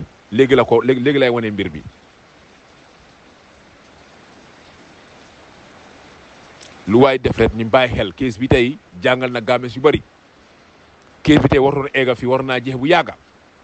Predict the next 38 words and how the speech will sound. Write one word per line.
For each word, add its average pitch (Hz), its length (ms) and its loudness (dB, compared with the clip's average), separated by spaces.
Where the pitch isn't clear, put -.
Boo 156 240 6
téye 165 260 0
Bob 135 200 2
Keita, 117 300 0
defal 127 300 2
D 127 160 4
N 127 60 0
A 123 40 -2
test 117 220 0
bi. 220 120 -8
nga 120 80 2
def 131 180 2
xale 131 220 0
bi, 127 100 -4
nga 127 100 0
def 123 140 0
boyfriend 127 460 0
bi. 104 120 -8
Soo 143 160 4
si 131 160 -4
génnee 131 280 2
from 127 220 0
there, 123 140 4
nga 123 100 0
def, 120 80 0
nga 131 100 -2
def - 100 -16
àtte 135 260 0
bi. 220 100 -12
Bon, 127 120 -2
ñaari 180 300 0
at 180 100 -2
nga 131 80 -12
technique 135 300 -4
benn 123 180 0
place. 101 420 -2
Muy 127 160 0
jaabante. 117 460 2